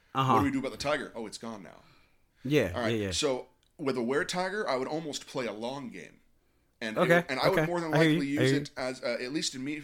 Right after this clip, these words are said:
Speaker 2: I, I would use it as a random encounter.
Speaker 1: Uh-huh.
Speaker 2: Um, but if I had to use it as a boss, um, then he would,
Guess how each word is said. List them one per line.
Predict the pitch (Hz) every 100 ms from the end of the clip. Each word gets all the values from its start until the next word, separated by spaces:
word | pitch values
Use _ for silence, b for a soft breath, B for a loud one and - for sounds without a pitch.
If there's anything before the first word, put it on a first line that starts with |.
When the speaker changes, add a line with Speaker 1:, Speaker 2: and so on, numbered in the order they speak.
| 131
Speaker 2:
I, |
I | 127 151
would | 190
use | 185 151
it |
as | 120
a |
random | 117 120 117
encounter. | 113 139 165 - _ b b b b b 131
Speaker 1:
Uh-huh. | 139 147 117 110
Speaker 2:
Um, | 107 104 - _ _
but | 131 113 113
if | 117
I | 113
had | 139 143
to | 135
use | 139
it | 131
as | 110
a |
boss, | 87 98 113 175 - - - b b b b -
um, | 110 107 104 104 104
then | 113 113 110 107 110 110 _ _ _ _ _ _ _
he | 120 117
would, | 117 110